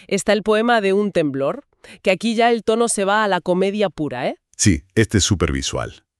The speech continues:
Speaker 1: Describe un terremoto en Santiago de Chile, que a ver, poca broma con eso, pero él pone el foco dentro de una heladería.
Speaker 2: Ya ves.
Speaker 1: Y te cuenta cómo los montículos de helado que hay en el mostrador sufren un ataque de pánico colectivo con el temblor.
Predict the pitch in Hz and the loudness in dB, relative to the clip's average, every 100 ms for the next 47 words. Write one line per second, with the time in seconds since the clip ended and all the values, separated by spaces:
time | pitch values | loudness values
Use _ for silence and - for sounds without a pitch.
0 | _ - 190 - 196 233 294 277 240 208 | _ -6 -4 -4 -4 -2 0 0 0 0
1 | 208 269 269 220 175 185 196 160 - 147 | 0 0 0 0 0 0 0 -4 -4 -6
2 | 123 107 _ _ 160 170 160 170 170 175 | -6 -10 _ _ -2 0 0 -2 0 0
3 | 196 185 160 139 127 - 107 - - - | 0 -2 -4 -4 -4 -8 -12 -20 -16 -2
4 | 175 190 233 - 233 208 185 - 226 277 | 2 2 2 2 2 2 0 -2 -4 -2
5 | - - 185 226 302 320 381 381 190 190 | -4 -6 0 2 4 0 -2 -6 -2 0
6 | 220 208 180 160 160 143 131 127 - 80 | 2 2 2 0 -2 -4 -8 -12 -4 0
7 | 90 71 95 - - - - - 160 190 | 2 0 -6 -10 -12 -12 -8 -6 -4 -2
8 | 202 254 254 226 214 214 196 170 165 160 | -2 -4 -4 -4 -2 -2 -4 -4 -2 -2
9 | 220 180 220 208 202 202 - - 160 170 | -4 -8 -6 -4 -4 -6 -12 -8 -4 -2
10 | 170 180 196 269 - 175 170 170 160 180 | -2 -2 -4 -6 -12 -8 -4 -2 -2 -2
11 | 247 - 196 156 160 262 - - _ - | -4 -4 -4 -2 -4 -6 -12 -20 _ -8
12 | 285 294 339 285 247 190 202 - 202 175 | -6 -4 -2 0 0 -2 -4 -6 -6 -4
13 | 185 196 175 170 190 254 - - 151 143 | -4 -4 -4 -4 -2 -2 -4 -6 -8 -6
14 | 202 180 156 135 147 135 135 123 - | -8 -4 -4 -4 -4 -2 -2 -4 -6